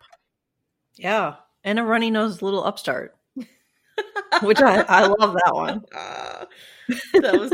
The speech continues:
Speaker 2: great. The next scene, we have Laura and Mister Pike cleaning up the house. They're shaking out rugs, cleaning up windows, 'cause all it takes is a little, little love, right, Jen? Little love
Speaker 1: Yeah, just
Speaker 2: from a
Speaker 1: clean, just
Speaker 2: precarious
Speaker 1: dust.
Speaker 2: twelve-year-old.
Speaker 1: If you dust up the place, you'll be fine.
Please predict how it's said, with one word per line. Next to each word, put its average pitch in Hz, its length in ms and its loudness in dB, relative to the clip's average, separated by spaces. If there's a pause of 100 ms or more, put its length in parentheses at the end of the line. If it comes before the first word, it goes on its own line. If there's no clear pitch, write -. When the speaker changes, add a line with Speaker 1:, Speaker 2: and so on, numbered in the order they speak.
Speaker 2:
great. 170 540 -4 (440)
The 254 80 0
next 277 340 -4
scene, 285 360 -8
we 240 140 -6
have 220 200 -4
Laura 214 280 -2
and 233 100 -8
Mister 247 260 -10
Pike 196 300 -6
cleaning 202 380 -10
up 196 120 -12
the 214 80 -6
house. 165 360 -6
They're 170 160 -6
shaking 185 360 -8
out 156 180 -10
rugs, 269 360 -4
cleaning 202 360 -10
up 175 140 -12
windows, 247 360 -6
'cause 294 160 -14
all 415 180 -4
it 349 120 -6
takes - 320 -10 (100)
is 220 240 -4
a - 60 -8
little, 392 580 -6 (120)
little 403 420 -4
love, 170 400 0
right, 190 200 -4
Jen? 320 300 -6
Little 330 220 -6
love 247 220 -4
Speaker 1:
Yeah, 339 100 -2
just 330 160 -4
Speaker 2:
from 220 100 -4
a - 40 -6
Speaker 1:
clean, 220 120 -4
just 233 120 -6
Speaker 2:
precarious 240 360 0
Speaker 1:
dust. - 80 -18
Speaker 2:
twelve-year-old. 131 680 -8 (280)
Speaker 1:
If 254 200 -8
you 254 80 -4
dust 180 320 -4
up 151 160 -6
the - 80 -8
place, 139 360 -10
you'll 147 80 -12
be 139 120 -12
fine. - 220 -18